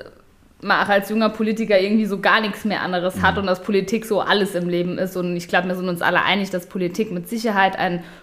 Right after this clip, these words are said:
Speaker 1: Großteil unseres Alltags irgendwo einnimmt. Aber es gibt ja auch noch ein Leben so außerhalb der
Speaker 2: Ja.
Speaker 1: Politik. Und vielleicht können wir dort drüber auch noch ganz kurz,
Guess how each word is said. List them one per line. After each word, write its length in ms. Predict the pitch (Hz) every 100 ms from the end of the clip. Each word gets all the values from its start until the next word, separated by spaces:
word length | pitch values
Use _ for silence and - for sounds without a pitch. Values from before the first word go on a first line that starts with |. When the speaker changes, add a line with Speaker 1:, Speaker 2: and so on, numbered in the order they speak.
| -
Speaker 1:
Großteil 640 | - 277 302 294 220 220
unseres 320 | 220 208 196
Alltags 580 | 196 202 254 269 226 226
irgendwo 380 | 220 226 220 202
einnimmt. 600 | - 208 226 185 220 220 - - -
Aber 100 | 185
es 100 | 185
gibt 180 | 214
ja 120 | - 190
auch 40 |
noch 120 | 202
ein 100 | 185
Leben 280 | 185 196 190
so 100 | 170
außerhalb 540 | - 233 196 170 151
der 80 | -
Speaker 2:
Ja. 60 | -
Speaker 1:
Politik. 520 | 185 165 - - 160
Und 140 | 175
vielleicht 280 | 190 190 196
können 140 | - 214
wir 100 | 185
dort 320 | 208 226 -
drüber 280 | 180 175 170
auch 40 |
noch 140 | 175
ganz 260 | - 175 170
kurz, 360 | - 180 -